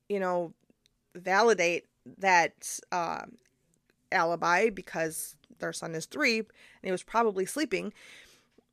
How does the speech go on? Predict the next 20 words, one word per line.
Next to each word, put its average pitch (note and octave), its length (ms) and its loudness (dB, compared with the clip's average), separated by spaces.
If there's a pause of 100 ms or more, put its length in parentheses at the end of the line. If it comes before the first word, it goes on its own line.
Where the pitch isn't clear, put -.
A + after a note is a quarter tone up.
(300)
but G3 640 6 (560)
everything, G3+ 560 2
you G3 80 0
know, F#3 120 2
they, F#3+ 160 0 (160)
they F#3 100 2
let E3+ 160 4
it - 80 -4
go. A2 120 -6 (1300)
So C4+ 480 8 (1800)
there's C4 320 -2
literally, A3+ 840 0 (760)
like, A3 300 0
nothing F#3+ 540 -2
to - 100 -18
go G3 180 2
by. - 100 -6 (1500)
<laughs> G#3 100 -8 (500)
It's - 340 0
insane. B3 480 0